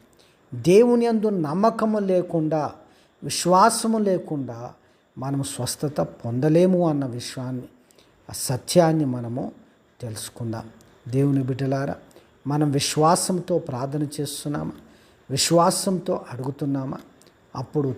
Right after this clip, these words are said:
తప్పకుండా మనకు స్వస్థత కలుగుతుంది.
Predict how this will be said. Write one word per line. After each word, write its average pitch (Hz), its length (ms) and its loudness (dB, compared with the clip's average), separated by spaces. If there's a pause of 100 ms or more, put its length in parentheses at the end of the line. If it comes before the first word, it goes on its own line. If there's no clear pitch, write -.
తప్పకుండా 143 720 0 (580)
మనకు 120 300 -8
స్వస్థత - 760 -6 (460)
కలుగుతుంది. 107 580 -6